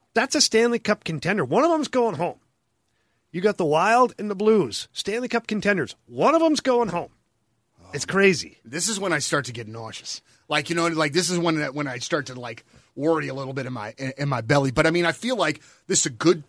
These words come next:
Speaker 2: Blues team. This is a smart Blues team that I feel like can, you know, with, or, or can withstand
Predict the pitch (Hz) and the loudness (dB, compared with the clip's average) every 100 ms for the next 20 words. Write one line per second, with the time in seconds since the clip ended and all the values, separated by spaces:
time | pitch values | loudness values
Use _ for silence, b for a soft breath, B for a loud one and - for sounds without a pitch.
0 | - 175 180 - 175 170 165 135 120 - | 0 2 2 0 -2 0 0 -2 -4 -4
1 | - 147 170 143 165 160 - 160 156 b | 0 2 2 2 0 0 0 0 -2 b
2 | b b - 160 151 180 185 175 165 b | b b -2 -2 -2 -2 2 2 2 b
3 | b b - 180 180 165 175 170 170 170 | b b 0 2 4 4 4 6 4 2
4 | - - 165 160 156 175 170 170 - - | -4 -4 -2 -2 -4 -2 2 2 2 -2
5 | - 190 196 147 135 139 | 0 0 0 -2 -2 -2